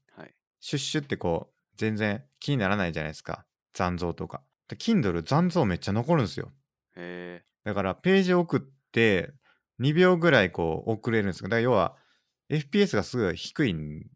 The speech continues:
Speaker 2: 感じ
Speaker 1: はいはい。
Speaker 2: なんですよね。だから、なんかすごいストレスなんですよね。
Speaker 1: へえ。
Speaker 2: うん。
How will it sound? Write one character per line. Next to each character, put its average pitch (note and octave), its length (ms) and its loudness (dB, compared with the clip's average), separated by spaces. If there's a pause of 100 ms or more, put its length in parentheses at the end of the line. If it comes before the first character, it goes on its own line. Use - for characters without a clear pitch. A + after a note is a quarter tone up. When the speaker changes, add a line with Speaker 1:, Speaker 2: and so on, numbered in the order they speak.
(140)
Speaker 2:
感 E2+ 260 -4
じ F2 260 -10 (260)
Speaker 1:
は F#2+ 180 -14
い D2+ 100 -18
は D#2+ 60 -20
い。 - 40 -20 (300)
Speaker 2:
な F#2 180 -4
ん E2 120 -8
で D2+ 100 -10
す D#2+ 160 -14
よ D2+ 120 -12
ね。 C#2+ 280 -14
だ E2 100 -8
か - 120 -12
ら、 D#2 260 -8 (280)
な B2+ 300 0
ん D3 40 -2
か A#2+ 100 -2
す - 140 -6
ご G#2+ 60 0
い - 20 -6
ス - 120 -8
ト G#2 100 -4
レ F2 100 -2
ス - 160 -14
な - 60 -12
ん - 40 -14
で - 60 -20
す - 120 -16
よ - 100 -14
ね。 - 220 -20 (260)
Speaker 1:
へ E2+ 440 -18
え。 - 40 -20 (480)
Speaker 2:
う E2 40 -16
ん。 D2+ 320 -16